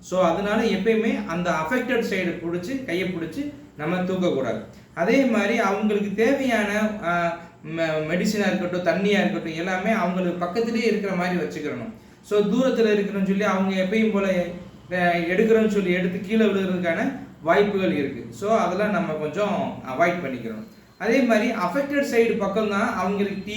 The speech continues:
வி இந்த மாதிரி வச்சும்போது தான் அதை அவங்க அதை பார்க்கும்பொழுது அஃபெக்டட் சைடை பத்தின அவேர்னஸ் வந்து அவங்களுக்கு வந்துக்கிட்டே இருக்கும். So அவங்கள ஈஸியா நடக்க வச்சிடுறேன் அப்படின்னு சொல்லிட்டு அவங்கள காலுக்குள்ள காலை விட்டு டக்கு டக்குன்னு எடுத்து வைக்கிறது அதெல்லாம் கூடவே கூடாது.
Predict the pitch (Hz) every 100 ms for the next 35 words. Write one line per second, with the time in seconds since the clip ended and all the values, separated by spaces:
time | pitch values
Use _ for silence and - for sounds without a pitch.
0 | 214 202 202 185 180 185 175 151 180 160
1 | 139 196 220 - - 160 214 220 202 202
2 | 196 190 202 240 233 202 220 185 190 233
3 | 262 220 208 190 180 180 190 170 160 214
4 | 208 185 165 160 190 160 139 135 147 147
5 | 147 135 110 113 110 - - - - 214
6 | 226 220 202 208 208 208 277 - 262 220
7 | 190 233 247 208 196 202 185 175 - -
8 | - 156 170 196 196 190 185 185 208 226
9 | 220 - - 180 190 190 190 214 226 226
10 | 208 180 190 202 175 - 190 185 180 190
11 | 185 185 190 180 180 175 170 165 151 165
12 | 220 156 160 170 - 160 160 170 139 127
13 | 120